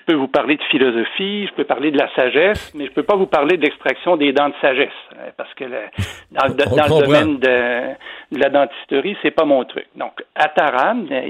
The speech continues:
Speaker 1: il a le droit de parole comme moi, comme d'autres, et c'est comme ça qu'on a des professeurs qui viennent, euh, commenter, euh, les, l'information un peu partout dans les journaux, puis qui nous éclairent. Donc,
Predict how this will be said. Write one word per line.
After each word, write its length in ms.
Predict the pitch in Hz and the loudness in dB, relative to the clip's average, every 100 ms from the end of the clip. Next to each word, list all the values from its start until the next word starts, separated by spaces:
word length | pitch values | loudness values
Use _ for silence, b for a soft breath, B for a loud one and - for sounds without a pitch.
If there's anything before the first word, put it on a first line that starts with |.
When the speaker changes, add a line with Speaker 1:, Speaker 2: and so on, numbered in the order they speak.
| 76 85 | -10 -2
Speaker 1:
il 60 | 135 | 0
a 40 | |
le 60 | 131 | 2
droit 180 | 123 165 | 2 0
de 80 | |
parole 440 | - 135 117 160 170 | 2 2 2 2 0
comme 180 | - 156 | 0 0
moi, 300 | 143 120 147 | 2 2 2
comme 300 | 165 190 160 | 2 2 2
d'autres, 420 | 120 117 165 190 - B B | 4 4 2 0 -6 B B
et 100 | 151 | -4
c'est 80 | - | -2
comme 220 | 156 160 - | 0 0 0
ça 80 | 208 | 0
qu'on 180 | 202 139 | 0 0
a 100 | 151 | 0
des 120 | 143 | 0
professeurs 580 | 139 131 117 - 165 165 | -2 -2 -2 0 0 -2
qui 100 | 131 | -2
viennent, 320 | 117 147 151 | 0 0 2
euh, 120 | 127 | 0
commenter, 760 | 123 147 139 131 - 151 156 135 | 0 0 0 0 0 2 4 2
euh, 120 | 120 | 2
les, 180 | 127 123 123 | 0 0 0
l'information 920 | 131 123 135 123 117 - 139 151 147 | 0 0 -2 0 -4 0 2 4 4
un 140 | 127 123 | 2 -2
peu 100 | 160 | -4
partout 280 | 143 - | -4 -2
dans 120 | 170 143 | 0 2
les 160 | 131 | 2
journaux, 360 | 123 135 107 143 | 2 0 0 -6
puis 120 | - | -6
qui 140 | - | -6
nous 100 | 135 123 | -4 -2
éclairent. 320 | 123 - - - B B B B B B B | -2 -2 -4 -6 B B B B B B B
Donc, 300 | - 160 214 | 0 2 2